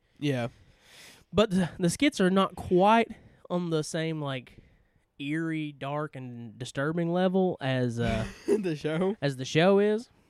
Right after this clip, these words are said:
Speaker 2: So how the show became as messed up as it did, I don't know. But it became a television show. And, uh, man, it's, uh, <laughs> it's an interesting beast to talk about.
Speaker 1: I mean, there's six episodes in total.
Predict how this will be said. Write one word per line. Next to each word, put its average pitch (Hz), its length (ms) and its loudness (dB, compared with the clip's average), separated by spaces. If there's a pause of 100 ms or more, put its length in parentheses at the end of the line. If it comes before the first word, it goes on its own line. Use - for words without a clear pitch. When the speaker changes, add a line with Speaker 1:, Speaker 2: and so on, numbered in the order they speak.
(680)
Speaker 2:
So - 160 -4
how 156 200 2
the 160 100 6
show 156 180 6
became 139 380 0
as 113 400 -4 (680)
messed 147 340 2
up 143 160 4
as 117 120 -4
it 110 100 -8
did, 131 220 2
I 113 100 -4
don't 107 220 -4
know. 117 240 -4 (580)
But 190 320 6
it 185 160 0
became 190 320 2
a 196 40 2
television 147 360 4
show. 127 320 2 (1300)
And, 110 320 -8
uh, 110 260 -6 (1200)
man, 156 320 4
it's, 196 240 2
uh, 208 280 4
<laughs> - 960 -4
it's 262 200 -4
an 254 80 0
interesting 240 540 6
beast 175 320 6
to 135 60 -4
talk 127 280 2
about. 107 320 -4 (500)
Speaker 1:
I - 40 -10
mean, 175 180 -4
there's 156 160 0
six 208 240 -2
episodes 139 400 -2
in 127 100 -10
total. 123 400 -6